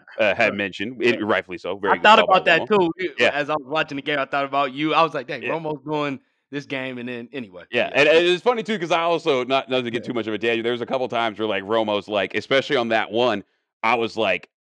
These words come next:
Speaker 1: "Okay, Snead is deep on this play right here,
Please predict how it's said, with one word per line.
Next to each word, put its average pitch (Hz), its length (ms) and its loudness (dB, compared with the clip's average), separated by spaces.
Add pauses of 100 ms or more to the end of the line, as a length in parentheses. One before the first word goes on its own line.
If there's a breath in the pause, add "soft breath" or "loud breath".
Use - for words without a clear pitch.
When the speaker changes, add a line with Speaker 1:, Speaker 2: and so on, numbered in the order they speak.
(160)
Speaker 1:
"Okay, 147 400 0
Snead 185 760 -6
is 127 280 -4
deep 170 480 -4 (120)
on 139 240 0
this 131 220 2
play 160 340 -2
right 113 300 2
here, 101 460 -4